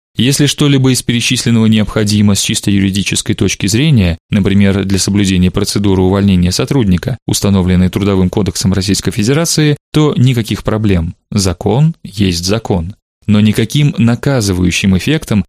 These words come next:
как мне кажется, такие формы не обладают. По версии Александра Прохорова, автора книги «Русская модель управления»,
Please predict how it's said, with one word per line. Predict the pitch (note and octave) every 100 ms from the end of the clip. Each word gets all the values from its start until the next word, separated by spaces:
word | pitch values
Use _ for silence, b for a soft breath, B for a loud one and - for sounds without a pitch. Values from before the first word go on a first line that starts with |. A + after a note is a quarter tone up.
| -
как | A2+ A2
мне | G2+
кажется, | C#3+ C#3+ C3 C3
такие | A2 G#2+ A2 G2+
формы | - B2 A2+ G#2+ -
не | A2 G#2
обладают. | F#2 F#2+ F#2+ G2+ E2 E2 - _ _
По | G#2
версии | A#2 D3+ - C3+
Александра | C3+ - A#2 - C3+ A#2+ A#2
Прохорова, | E3+ F#3 B2 G#2 F2 E2 -
автора | G#2+ F#2+ G2
книги | F#2 G#2+ G2 F#2+ F#2
«Русская | - A#2+ A2+ - G2+
модель | G2 F#2+ F#2
управления», | - G2+ A#2 D#3 D3 C#3+